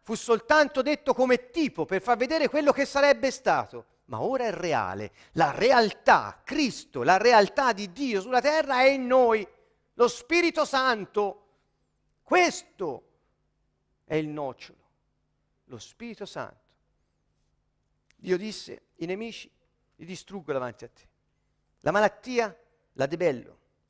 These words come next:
la povertà la distruggo. Sei afflitto? Beato te, il regno è arrivato, ci sarà consolazione.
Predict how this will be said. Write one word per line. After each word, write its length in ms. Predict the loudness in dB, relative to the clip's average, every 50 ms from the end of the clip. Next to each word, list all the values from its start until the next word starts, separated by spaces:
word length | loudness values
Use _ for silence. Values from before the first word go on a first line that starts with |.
| _ _ _ _
la 100 | -6 -4
povertà 640 | -4 -2 0 0 0 0 0 0 0 0 -2 -4 _ _ _ _ _
la 100 | -6 -4
distruggo. 580 | -4 -4 -6 -10 -12 -14 -14 -14 -16 _ _ _ _ _ _ _ _ _ _ _ _ _ _ _ _ _ _ _ _ _ _ _ _ _ _ _ _ _ _ _ _ _ _ _ _
Sei 180 | -6 0 2 2
afflitto? 760 | 2 2 -2 -8 -8 -8 _ -4 -2 -2 -2 -4 _ _ _ _ _ _ _ _ _ _ _ _
Beato 400 | _ -6 -4 -4 -4 -6 -10 -16
te, 180 | -18 -20 -20 -20 _ _ _ _ _ _ _ _ _ _ _ _
il 100 | -18 -14
regno 500 | -8 -6 -6 -6 -6 -6 -8 -10 -12 -14 _
è 100 | _ -10
arrivato, 540 | -10 -10 -10 -12 -12 -14 -14 -16 -18 _ _ _ _ _ _ _ _ _ _ _ _ _
ci 80 | -20
sarà 220 | -14 -12 -10 -12 -12
consolazione. 720 | _ -16 -20 -18 -16 -14 -14 -14 -16 -18 -20 -20 _ _